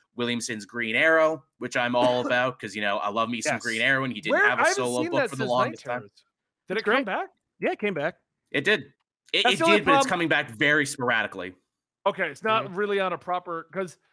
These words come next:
Speaker 2: that's the only problem I have with, with Night Terrors right now. It just kind of, like, interrupted a lot of shit, and then I forgot it was happening
Speaker 1: Sure
Speaker 2: afterwards.
Speaker 1: did. Sure did.
Speaker 3: Yeah.
Speaker 2: 'Cause, like,
Speaker 1: No
Speaker 2: in, in
Speaker 1: doubt
Speaker 2: case in
Speaker 1: about
Speaker 2: point,
Speaker 1: that.
Speaker 2: even the Joker, the Man Who Stopped Laughing, I forgot it existed until I realized the Joker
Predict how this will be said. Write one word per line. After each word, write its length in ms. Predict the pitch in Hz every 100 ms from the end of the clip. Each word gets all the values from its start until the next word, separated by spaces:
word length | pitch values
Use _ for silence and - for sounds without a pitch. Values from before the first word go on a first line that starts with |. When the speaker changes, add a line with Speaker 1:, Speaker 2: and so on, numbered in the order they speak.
| _ _ _ - _
Speaker 2:
that's 200 | 175 269
the 60 | 349
only 120 | 320
problem 260 | 294 277 240
I 60 |
have 160 | 220 214
with, 100 | 180
with 180 | 160 165
Night 240 | 165 180 -
Terrors 300 | 143 123 120
right 180 | 120
now. 240 | 117 117 117
It 100 | 160
just 180 | 135 226
kind 200 | 269 277
of, 80 | 254
like, 160 | 226 -
interrupted 460 | 208 185 180 -
a 20 | 233
lot 160 | 247
of 80 | 247
shit, 200 | - 285
and 80 | 254
then 80 | 208
I 40 |
forgot 320 | 160 160 175
it 60 | 185
was 120 | 156
happening 420 | 143 156 - 135 120
Speaker 1:
Sure 300 | 131 117 117
Speaker 2:
afterwards. 40 | 147 123
Speaker 1:
did. 100 | - _ _ _ _ _ _ _ _
Sure 420 | - - - 117 135
did. 440 | 156 147 131 120 _ _ _ _ _ _ _ _
Speaker 3:
Yeah. 280 | - 147 135 - _ _ _ _ -
Speaker 2:
'Cause, 160 | 254
like, 140 | 285 277
Speaker 1:
No 120 | 302
Speaker 2:
in, 40 |
in 80 | 285
Speaker 1:
doubt 80 | 240
Speaker 2:
case 160 | 311 233
in 80 |
Speaker 1:
about 40 | 240
Speaker 2:
point, 160 | 285
Speaker 1:
that. 60 | 240
Speaker 2:
even 140 | 247
the 80 | 233
Joker, 320 | 156 226 240
the 80 | 214
Man 140 | 202 196
Who 40 |
Stopped 200 | 180 180
Laughing, 300 | 180 185 175
I 80 | 175
forgot 400 | 175 175 170 202
it 60 | 190
existed 420 | 143 175 185 180
until 200 | 156 180
I 60 | 165
realized 520 | 143 180 175 156 127
the 80 | 151
Joker 600 | 123 160 170 170 160 -